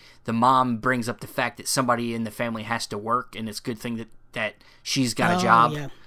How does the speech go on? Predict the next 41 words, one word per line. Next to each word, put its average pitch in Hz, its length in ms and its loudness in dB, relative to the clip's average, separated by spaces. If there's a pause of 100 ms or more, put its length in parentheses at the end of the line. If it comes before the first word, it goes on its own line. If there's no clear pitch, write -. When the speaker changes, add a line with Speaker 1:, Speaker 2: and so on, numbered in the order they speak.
(100)
Speaker 1:
I 170 60 2
Speaker 2:
Okay. 170 160 0
Speaker 1:
think 151 120 0
she, - 140 -2
I 143 40 0
think 170 180 -2
she - 140 0
brings 139 260 2
that 120 160 2
up, 120 160 0
so 113 220 -2
she's 208 300 0
probably 196 340 6
Speaker 2:
Okay. 113 80 2
Speaker 1:
working, 113 420 -4 (460)
um, 104 300 -2
and 113 100 -4
that's 123 160 -2
why 127 100 4
she's 117 240 -4
never 110 280 -2
there, 117 180 -2
and 104 100 -4
he 123 160 -4
has 110 240 -4
to - 60 -12
stay - 180 -8
home 107 260 -6
and 101 100 -12
take 101 200 -12
care 107 220 -8
of 98 80 -12
the - 60 -20
kid. 101 300 -14 (580)
Um, 85 320 -8 (880)
so, - 240 -4
yeah. - 140 2
Speaker 2:
Very, 160 180 0
very 170 300 0
true. 143 280 -6 (100)
But 151 160 -6